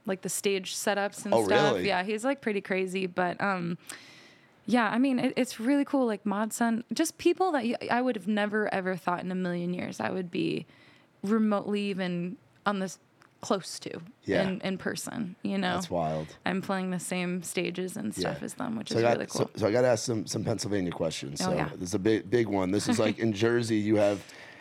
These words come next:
Speaker 2: the division of Taylor Ham and Pork Roll, and South and North Jersey fight over Central Jersey existing.
Speaker 1: Mm-hmm.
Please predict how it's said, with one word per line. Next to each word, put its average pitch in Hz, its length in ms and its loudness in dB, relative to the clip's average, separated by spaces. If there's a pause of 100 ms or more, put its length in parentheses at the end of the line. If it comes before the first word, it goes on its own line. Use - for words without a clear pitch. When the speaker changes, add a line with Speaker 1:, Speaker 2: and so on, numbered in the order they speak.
(140)
Speaker 2:
the 123 60 0
division 113 400 2
of 95 160 0
Taylor 104 300 4
Ham 101 180 2
and 98 140 -2
Pork 101 320 0
Roll, 92 220 2
and 87 280 -2
South 98 320 0
and 98 80 -4
North 95 220 0
Jersey 90 320 0
fight 90 260 0
over 85 380 -2
Central 92 360 -2
Jersey 85 360 0
existing. 82 640 -2
Speaker 1:
Mm-hmm. 220 300 0